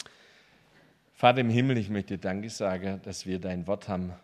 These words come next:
und dass wir von Mose ganz viel lernen können.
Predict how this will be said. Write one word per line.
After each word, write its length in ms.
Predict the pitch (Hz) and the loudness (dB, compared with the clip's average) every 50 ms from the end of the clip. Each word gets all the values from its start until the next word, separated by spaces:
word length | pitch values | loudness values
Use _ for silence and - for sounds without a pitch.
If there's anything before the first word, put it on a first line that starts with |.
| _ _ _ _ - | _ _ _ _ -10
und 160 | - 95 92 | -6 -6 -4
dass 260 | 92 92 87 - - | -2 -4 -4 -4 -6
wir 260 | 95 95 95 98 98 | -4 -2 0 0 -2
von 180 | 95 - - 90 | -2 -4 -6 -6
Mose 440 | 90 95 101 104 101 - - 104 95 | -4 -2 -2 -2 -4 -2 -2 -4 -2
ganz 260 | 90 95 92 92 - | -2 -4 -6 -6 -8
viel 180 | - - 95 85 | -10 -10 -8 -6
lernen 280 | 82 87 87 95 101 101 | -6 -6 -6 -8 -8 -10
können. 340 | - 98 87 87 87 90 | -8 -8 -6 -6 -6 -8